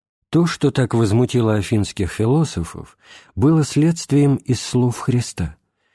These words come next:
тех его слов, которые более всего отличают христианство от всех остальных религиозных учений о человеке. "Я всего человека исцелил". Евангелие от Иоанна,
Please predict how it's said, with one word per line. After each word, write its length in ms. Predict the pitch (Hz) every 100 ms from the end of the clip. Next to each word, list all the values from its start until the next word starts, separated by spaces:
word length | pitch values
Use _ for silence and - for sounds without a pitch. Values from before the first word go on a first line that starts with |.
| _ -
тех 220 | 127 107
его 320 | 113 104 107
слов, 340 | - 147 151
которые 460 | - 123 135 123 113
более 360 | 101 127 123 117
всего 380 | - 127 113
отличают 640 | 104 87 95 - 101 90 -
христианство 880 | 107 90 - 117 135 131 - 76 - - - -
от 160 | 104
всех 300 | - 160 156
остальных 580 | 127 - 107 107 127 -
религиозных 720 | 104 98 95 107 104 98 90
учений 480 | 104 - 104 95 95
о 40 |
человеке. 680 | - 110 101 101 87 - - _ _ _ _ _ _ _ _ _ _ _
"Я 460 | - 92 131 139 110
всего 680 | - - - 98 90 117 135
человека 760 | - 117 95 90 85 110 - 101
исцелил". 840 | - 101 - - 104 95 87 71 _ _ _ _ _ -
Евангелие 640 | 110 117 110 101 92 95 95
от 180 | 90
Иоанна, 520 | 101 113 127 98 80